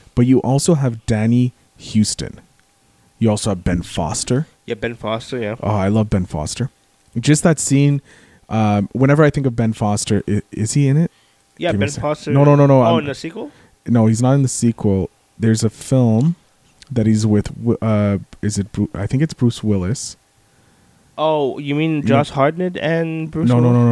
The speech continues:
Speaker 1: no, no, no, no, no, no. Hold on.
Speaker 2: Go ahead.
Speaker 1: Um, look, Hostage.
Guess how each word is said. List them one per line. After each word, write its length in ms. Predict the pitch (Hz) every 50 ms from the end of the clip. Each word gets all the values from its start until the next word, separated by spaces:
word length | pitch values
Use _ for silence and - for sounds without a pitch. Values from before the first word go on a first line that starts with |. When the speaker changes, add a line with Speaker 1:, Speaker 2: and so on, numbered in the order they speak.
| 117
Speaker 1:
no, 80 | 117 113
no, 0 |
no, 220 | 110 110 107 113 - _ _ _ -
no, 80 | 113 107
no, 140 | 101 98 101
no. 80 | - -
Hold 200 | - 117 110 107
on. 240 | 107 101 98 104 113 - _ _ _ _ _ _ _ _ _ _ _ _ _ _ -
Speaker 2:
Go 100 | 107 101
ahead. 120 | 107 95
Speaker 1:
Um, 720 | 101 101 101 101 101 101 104 101 98 98 101 104 107 107 - - - - - - _ _ -
look, 180 | 95 107 117 117 - - - _
Hostage. 640 | - - 120 113 113 - - - 87 82 - - -